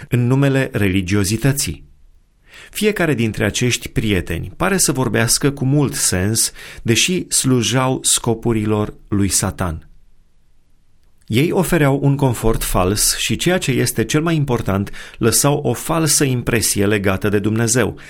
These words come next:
care atrage atenția că Elifaz, Bildad și Tsofar nu au spus lucruri adevărate despre el. Este o lecție profundă aici.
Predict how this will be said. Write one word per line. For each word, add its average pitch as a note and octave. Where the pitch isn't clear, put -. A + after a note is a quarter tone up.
care A#2
atrage E3+
atenția A#2+
că B2
Elifaz, B2
Bildad G#2+
și -
Tsofar C3+
nu F#3+
au E3+
spus C#3+
lucruri A2+
adevărate G2+
despre F#2+
el. G2
Este A2
o A#2+
lecție A#2+
profundă A2+
aici. E2